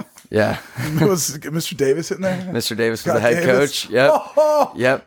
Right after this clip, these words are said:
Speaker 1: So
Speaker 2: what
Speaker 1: we,
Speaker 2: a three-headed horseman
Speaker 1: we,
Speaker 2: right
Speaker 1: we had a
Speaker 2: there.
Speaker 1: g-, we had a good crew.
Speaker 2: Oh, that's funny.
Speaker 1: For sure.
Speaker 2: Yeah, characters. <laughs> Plenty of character there.
Speaker 1: Yeah, to say the least.
Speaker 2: Yeah.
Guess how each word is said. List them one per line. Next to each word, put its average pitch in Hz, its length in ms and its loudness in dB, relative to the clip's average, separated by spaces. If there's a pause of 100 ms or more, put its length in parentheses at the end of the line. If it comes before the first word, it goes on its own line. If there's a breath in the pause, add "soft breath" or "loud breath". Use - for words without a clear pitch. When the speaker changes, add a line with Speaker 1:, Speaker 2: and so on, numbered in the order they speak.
(100)
Speaker 1:
So 190 160 0
Speaker 2:
what 202 100 6
Speaker 1:
we, 175 60 4
Speaker 2:
a 170 40 0
three-headed 175 460 2
horseman 170 380 2
Speaker 1:
we, 131 60 4
Speaker 2:
right 139 120 -2
Speaker 1:
we 160 60 4
had 160 100 2
a - 40 -
Speaker 2:
there. 143 100 0
Speaker 1:
g-, 101 100 -10
we 110 120 -4
had 117 80 -2
a 113 40 -6
good 107 240 -6
crew. 101 340 -2 (180)
Speaker 2:
Oh, 143 340 2
that's 107 180 -2
funny. 113 360 -4
Speaker 1:
For 107 220 -4
sure. 104 400 2 (120)
Speaker 2:
Yeah, 73 340 -2 (180)
characters. - 760 -2 (480 loud breath)
<laughs> - 640 -6
Plenty 135 280 0
of 127 60 -2
character 120 380 2
there. 104 320 2
Speaker 1:
Yeah, 98 380 2
to - 100 -8
say 98 220 2
the 90 100 2
least. 90 500 -2
Speaker 2:
Yeah. 101 340 -4